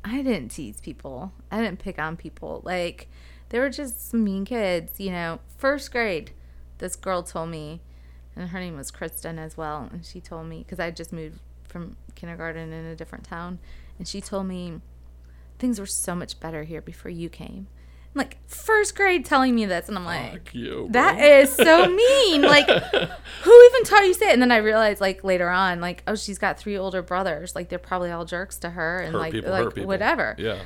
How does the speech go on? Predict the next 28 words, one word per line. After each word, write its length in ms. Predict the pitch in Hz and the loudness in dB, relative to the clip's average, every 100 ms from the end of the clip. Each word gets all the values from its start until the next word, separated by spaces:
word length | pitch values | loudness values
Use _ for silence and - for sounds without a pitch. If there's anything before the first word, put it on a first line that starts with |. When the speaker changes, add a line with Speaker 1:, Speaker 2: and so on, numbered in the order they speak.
| - | -16
Speaker 1:
So, 580 | - - 240 233 220 196 - - | -10 2 4 6 2 -2 -10 -8
um, 440 | 208 196 175 175 - - - | -4 -4 -6 -12 -16 -14 -2
over 320 | 208 214 233 | 0 0 0
the 100 | 220 | 0
years, 340 | 202 240 277 | -2 -2 -2
I 120 | - 202 | -2 -2
remember 340 | 190 185 180 | -2 -6 -6
middle 280 | 170 165 214 | -6 -8 -10
school 320 | - 196 165 | -6 -6 -6
was 260 | 170 - - - | -8 -12 -16 -6
rough. 280 | 233 285 - | -4 -4 -4
And, 240 | 190 - | -8 -8
you 160 | - 196 | -10 -10
know, 60 | 190 | -8
when 140 | 185 | -10
we 80 | 185 | -8
talked 260 | 214 214 | -6 -6
about 340 | 196 180 165 - - - - - - - - | -4 -4 -4 -8 -18 -20 -20 -20 -20 -20 -20
having 500 | - 185 185 175 - - - | -4 -4 -2 -8 -14 -20 -16
feet 320 | - 262 - - | -10 -8 -10 -12
in, 220 | 180 175 | -12 -10
like, 260 | 170 165 - - - - - | -12 -14 -18 -20 -20 -20 -8
different 320 | 233 220 208 185 | -8 -6 -8 -4
worlds, 320 | 202 165 - | -2 -2 -6
like, 140 | 180 | -10
I 40 | 175 | -8
had 200 | 190 170 | -8 -6
my 360 | 160 151 147 | -6 -8 -10